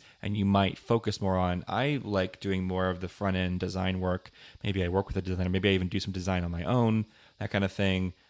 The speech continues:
Um, and that's where my specialty is, and things like constraints and getting views to display and animations and stuff like that. Um, or you might focus more on,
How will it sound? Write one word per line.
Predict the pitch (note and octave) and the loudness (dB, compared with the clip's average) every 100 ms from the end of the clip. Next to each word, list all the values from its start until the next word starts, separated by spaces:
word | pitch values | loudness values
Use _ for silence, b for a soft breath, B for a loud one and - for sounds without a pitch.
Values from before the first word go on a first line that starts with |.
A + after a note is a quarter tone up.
| b A2+ | b -2
Um, | G2 | 0
and | F#2+ | 2
that's | G2 - | 2 0
where | F#2+ | -4
my | F2 | -2
specialty | B2+ C3+ A#2 A#2 A2 | -2 -2 -2 0 2
is, | G#2+ F#2+ | 2 2
and | F2 E2 | -4 -6
things | - | -8
like | D#2+ - | -10 -8
constraints | F#2 - C#3 B2 G2 - | -8 -4 -2 -2 -2 -4
and | G2 F2 | -8 -4
getting | F#2+ F#2 F2+ | -4 -2 -4
views | E2+ G#2 G2+ F#2+ | -4 -4 -2 -4
to | - | -8
display | G2+ - - A2+ G2+ | -8 -6 -2 0 0
and | F#2+ | -2
animations | - F2+ F#2+ G2 F#2+ | -4 0 2 2 0
and | F#2 | -4
stuff | F#2 - | -6 -8
like | F2+ | -4
that. | D3 F#3 B B B - | -4 -4 B B B -2
Um, | G2+ F#2 F#2 - _ - | 2 2 2 -4 _ 0
or | G#2+ G#2 | 4 4
you | G2 F#2+ | 2 2
might | F#2+ F#2+ - | 2 0 0
focus | - F#2 - | -4 -4 -6
more | G2 F#2 F2+ | -4 0 0
on, | - F2 E2+ F2 | -2 -2 -2 -4